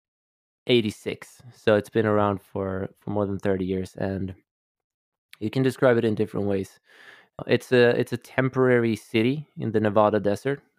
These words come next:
Uh, you could call it a festival, you could call it a social experiment, but it's a, it's a temporary city that gets built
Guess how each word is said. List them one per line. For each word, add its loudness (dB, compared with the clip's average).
Uh, -8
you -6
could -6
call 0
it -2
a -6
festival, -2
you -8
could -12
call -6
it -4
a -12
social -2
experiment, -4
but 0
it's -6
a, 4
it's -2
a -18
temporary 0
city -4
that -2
gets -6
built -2